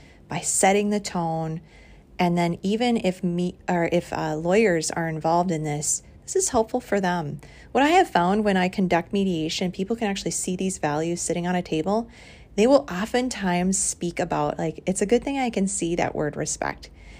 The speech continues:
'cause I've felt myself becoming disrespectful." They'll call it out in themselves 'cause it's literally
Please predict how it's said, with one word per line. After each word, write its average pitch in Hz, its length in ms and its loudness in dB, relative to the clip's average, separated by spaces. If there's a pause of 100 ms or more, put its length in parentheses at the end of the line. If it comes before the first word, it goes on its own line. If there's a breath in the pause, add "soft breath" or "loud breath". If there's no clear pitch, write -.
(120)
'cause 202 160 4
I've 190 160 6
felt - 240 0
myself 196 400 0
becoming 151 360 -4
disrespectful." - 800 -8 (240 loud breath)
They'll 349 120 6
call 392 300 6
it 427 80 10 (220)
out - 140 -2 (180)
in 226 120 4
themselves 240 500 2
'cause 202 140 -2
it's 185 120 -4
literally 220 640 4